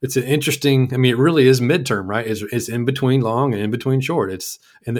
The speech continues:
and there are pros and cons to, I think, all of these. Um, with the, the more income you make, the more work it is.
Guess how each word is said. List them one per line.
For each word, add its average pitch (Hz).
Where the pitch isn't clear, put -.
and 127
there 113
are 107
pros 143
and 110
cons 113
to, 107
I 101
think, 104
all 110
of 127
these. 143
Um, 107
with 117
the, 107
the 104
more 110
income 113
you 107
make, 113
the 110
more 101
work 98
it 101
is. -